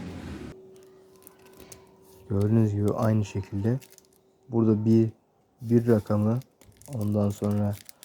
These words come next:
her türlü rakam mevcut. Şimdi gördüğünüz gibi artı ikilerden bayağı bir var.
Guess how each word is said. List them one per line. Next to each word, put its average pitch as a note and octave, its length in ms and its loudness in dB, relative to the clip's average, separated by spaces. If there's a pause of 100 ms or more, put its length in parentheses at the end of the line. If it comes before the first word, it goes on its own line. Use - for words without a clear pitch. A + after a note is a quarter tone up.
(720)
her A2 180 0
türlü G#2+ 380 0
rakam A#2+ 320 0
mevcut. G#2+ 440 0 (1160)
Şimdi G2+ 320 -4 (680)
gördüğünüz A#2 420 6
gibi A2 140 2 (180)
artı A2 340 2
ikilerden B2+ 580 4
bayağı B2+ 300 6
bir A#2 60 -2
var. C3+ 200 2